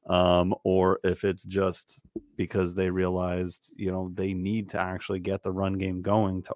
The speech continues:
open up this passing game a little bit and, you know, give Jalen a break from having to just take three steps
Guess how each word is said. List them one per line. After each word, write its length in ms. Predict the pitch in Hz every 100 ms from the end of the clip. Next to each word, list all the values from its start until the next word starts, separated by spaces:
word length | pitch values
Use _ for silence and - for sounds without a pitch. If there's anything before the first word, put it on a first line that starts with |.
| -
open 320 | 101 95 95
up 140 | 95 -
this 160 | 92
passing 440 | - 95 98 - 87
game 200 | 87 87
a 80 | 87
little 160 | 87
bit 260 | 87 90 95 - - - - _ _ -
and, 420 | 92 95 90 87 _ _ _ _ _ -
you 100 | 104
know, 120 | 95
give 340 | 90 113 98 90
Jalen 560 | 95 104 98 95 90 - _ -
a 60 | 143
break 440 | 90 98 104 90
from 360 | - 90 90 87
having 380 | 92 92 92 87
to 180 | 95
just 220 | 95 92 -
take 200 | 95 -
three 180 | 101 92
steps 500 | - 95 95 -